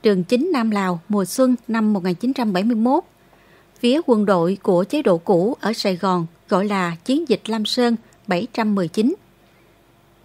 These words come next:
Tuy nhiên, cuốn sách này được viết theo ngôn ngữ và bút pháp của thể loại tiểu thuyết. Về bản chất, nó là một tác phẩm văn học hư cấu. Vì vậy, rất mong bạn đọc đừng thất vọng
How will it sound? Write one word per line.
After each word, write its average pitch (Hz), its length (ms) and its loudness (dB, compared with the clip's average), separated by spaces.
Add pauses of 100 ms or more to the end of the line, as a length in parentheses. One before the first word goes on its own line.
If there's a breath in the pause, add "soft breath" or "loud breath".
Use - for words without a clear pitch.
(240)
Tuy 269 120 4
nhiên, 247 400 4
cuốn 285 140 0
sách - 220 -6
này 202 320 0
được 180 240 -2
viết 294 280 -2
theo 226 160 0
ngôn 226 260 2
ngữ 196 400 0
và 196 200 2
bút 269 140 0
pháp 294 360 -6
của 190 200 2
thể 214 180 -4
loại 185 280 0
tiểu 190 180 -2
thuyết. 294 320 -2 (600 soft breath)
Về 208 300 4
bản 196 220 0
chất, 339 200 -4 (160)
nó 233 300 0
là 262 160 2
một 190 280 2
tác 294 160 -4
phẩm 208 280 -2
văn 233 140 0
học 208 220 -4
hư 214 120 0
cấu. 226 380 -2 (760 soft breath)
Vì 208 220 4
vậy, 196 340 2 (160)
rất 320 220 -2
mong 233 320 2
bạn 185 200 0
đọc 180 220 0 (160)
đừng 196 240 0
thất 311 200 -6
vọng 185 260 0